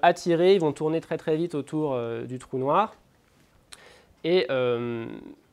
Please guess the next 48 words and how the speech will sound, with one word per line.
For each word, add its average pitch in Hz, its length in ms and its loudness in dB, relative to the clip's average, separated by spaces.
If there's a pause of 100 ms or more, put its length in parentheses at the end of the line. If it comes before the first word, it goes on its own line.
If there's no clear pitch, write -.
et 143 80 -4
donc 143 120 -2
ça 139 120 -2
vous 131 120 -2
fait 165 220 2
une 147 100 2
espèce 147 340 0
de 139 100 0
milieu 147 260 2
un 156 80 2
peu 151 100 -6
plus - 140 -10
dense 156 160 0
que - 80 -8
d'habitude. 135 420 -2
Et 165 60 2
si 147 140 -10
vous 147 80 0
avez 147 100 2
un 147 140 2
autre 160 160 -2
objet 151 180 -2
à 147 40 0
cet 143 100 -12
endroit-là, 135 340 2
il 175 80 4
va 160 140 4
y 165 40 4
avoir 151 160 2
des, 120 300 0
tout - 160 -8
à 131 40 -2
fait 170 100 0
des 135 100 0
frottements, 151 420 0
hein, 180 120 -2 (120)
qu'on 127 100 -10
peut 131 100 -12
modéliser 127 320 -6
par 123 100 -8
des 117 80 -10
frottements - 300 -10
fluides 139 280 -8
tout - 100 -20
simplement. 127 460 -4 (540)
Euh, 127 220 2
donc 143 300 2
euh, 117 520 0